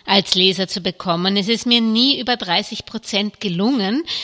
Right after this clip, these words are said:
Deswegen finde ich das bei Ihnen so spannend. Sie haben ein Frauenfinanzmagazin, Courage. Ähm, warum glauben Sie, braucht's ein eigenes Finanzmagazin für Frauen? Und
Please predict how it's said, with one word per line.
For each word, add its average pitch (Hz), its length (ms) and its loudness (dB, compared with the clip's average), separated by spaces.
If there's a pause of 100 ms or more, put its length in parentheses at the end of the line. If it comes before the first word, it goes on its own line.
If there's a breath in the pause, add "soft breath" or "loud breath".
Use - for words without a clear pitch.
(240 loud breath)
Deswegen 233 460 2
finde 262 260 2
ich 269 120 -4
das 262 180 -6
bei 214 160 2
Ihnen 302 340 0
so 294 160 -6
spannend. 240 560 -6
Sie 240 160 -6
haben 240 140 -4
ein 240 240 -2
Frauenfinanzmagazin, 185 1700 -4
Courage. 151 760 -4 (400 loud breath)
Ähm, 202 340 2
warum 214 320 2
glauben 240 300 0
Sie, 269 180 -6
braucht's 185 640 -6
ein 247 160 -2
eigenes 240 500 -2
Finanzmagazin 226 1000 -2
für 214 160 -8
Frauen? 202 580 0
Und 220 240 -4